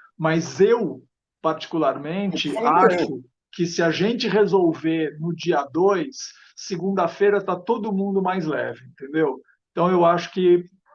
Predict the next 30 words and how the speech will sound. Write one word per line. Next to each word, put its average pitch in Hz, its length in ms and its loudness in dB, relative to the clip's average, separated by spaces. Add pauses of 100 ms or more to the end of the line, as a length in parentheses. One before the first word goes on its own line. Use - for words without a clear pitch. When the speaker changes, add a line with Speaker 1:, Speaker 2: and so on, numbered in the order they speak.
(460)
Speaker 1:
na 156 200 0
minha 214 380 2
opinião, 190 800 -4 (500)
vale 170 300 2
a 196 60 2
pena. 139 480 -6 (340)
E, 190 320 -2
Speaker 2:
A 180 80 4
Speaker 1:
e - 100 6
Speaker 2:
minha 143 180 2
Speaker 1:
eu 175 120 6
tava 190 240 2
discutindo 202 540 0
com 196 120 -4
o - 20 0
Marcelo, 202 540 2 (120)
tanto 226 340 4
eu 196 220 8
quanto 190 380 0
ele, 190 300 0
em 175 40 -6
dois 180 320 0
mil 190 100 -2
e 175 80 -4
dezoito, 165 640 -4
a 156 60 -2
gente 175 240 -6 (120)
fez 208 360 0
voto 180 340 0
útil 202 500 -2